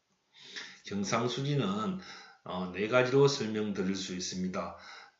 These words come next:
앞서 상품수지의 흑자로서 우리 경상수지가 계속적으로 천구백구십칠 년도 이후로 흑자를 유지했다고 말씀드렸는데 상품수지는 상품의 수출과 수입의 차이를 말씀, 말씀,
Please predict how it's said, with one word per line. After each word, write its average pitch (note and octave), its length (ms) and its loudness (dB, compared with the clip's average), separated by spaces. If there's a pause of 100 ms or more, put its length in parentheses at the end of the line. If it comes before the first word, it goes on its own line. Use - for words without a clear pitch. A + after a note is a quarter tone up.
(280)
앞서 G#2 500 4
상품수지의 B2+ 1200 0
흑자로서 A2 960 0 (320)
우리 A#2 480 -2
경상수지가 G#2+ 960 0
계속적으로 A#2 1080 0 (220)
천구백구십칠 A#2+ 1080 0
년도 A#2 260 2
이후로 G2 680 -2 (300)
흑자를 A2+ 540 2
유지했다고 G2 640 0
말씀드렸는데 F#2+ 1200 -2 (680)
상품수지는 A2+ 1000 0
상품의 C3+ 640 2
수출과 C3 720 2
수입의 A#2+ 680 0
차이를 G#2 540 2
말씀, F2 440 -4
말씀, F#2+ 640 -2